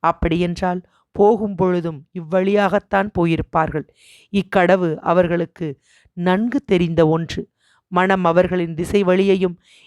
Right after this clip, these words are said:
எண்ண ஓட்டத்தையும் கணித்து கொண்டிருந்தது. மாணவர்கள் இருவரும்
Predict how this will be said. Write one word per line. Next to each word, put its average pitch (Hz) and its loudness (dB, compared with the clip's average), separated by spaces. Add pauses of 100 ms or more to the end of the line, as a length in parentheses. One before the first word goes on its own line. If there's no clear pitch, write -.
(100)
எண்ண 220 4
ஓட்டத்தையும் 175 0
கணித்து 175 -4
கொண்டிருந்தது. 147 -4 (580)
மாணவர்கள் 170 0
இருவரும் 170 -2